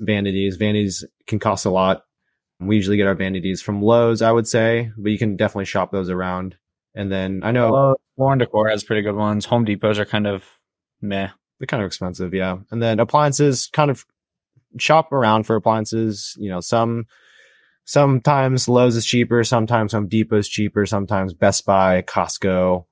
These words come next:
Speaker 1: Just go and search online for, for that sort of stuff. But that's typically where we get most of our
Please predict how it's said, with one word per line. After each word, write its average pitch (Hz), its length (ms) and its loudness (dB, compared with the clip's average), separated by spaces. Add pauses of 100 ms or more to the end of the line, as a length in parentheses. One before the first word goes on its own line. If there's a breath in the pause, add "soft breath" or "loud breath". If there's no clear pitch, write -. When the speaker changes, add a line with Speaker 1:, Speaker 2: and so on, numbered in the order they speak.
(120)
Speaker 1:
Just - 320 -2
go 127 240 2
and 110 120 -2
search 101 280 -2
online 92 440 -4
for, 95 440 -6
for 98 100 -8
that 90 180 -2
sort 92 140 -6
of 90 80 -8
stuff. - 480 -6
But 104 80 -4
that's 147 420 0 (220)
typically 160 400 0
where 120 220 2
we 110 100 2
get 101 160 0
most 107 280 -2
of 98 100 -2
our 92 280 2